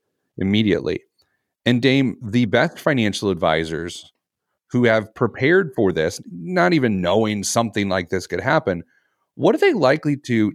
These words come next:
tell people to bring comfort? What, what have they done to the portfolios to make sure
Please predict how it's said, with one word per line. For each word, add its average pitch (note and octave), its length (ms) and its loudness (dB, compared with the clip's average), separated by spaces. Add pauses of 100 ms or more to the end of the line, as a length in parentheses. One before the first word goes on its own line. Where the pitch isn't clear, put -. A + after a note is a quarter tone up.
tell D3+ 300 0
people E2+ 380 -6
to - 120 -10
bring A2 320 0
comfort? C#3 440 0
What, C3 200 2
what F3+ 120 2
have A#3 80 -4
they G#3+ 120 0
done A2 420 0
to D3+ 60 -4
the B2 120 -2
portfolios G2 800 2 (520)
to C#3+ 160 0
make A#2+ 340 0
sure F2+ 580 2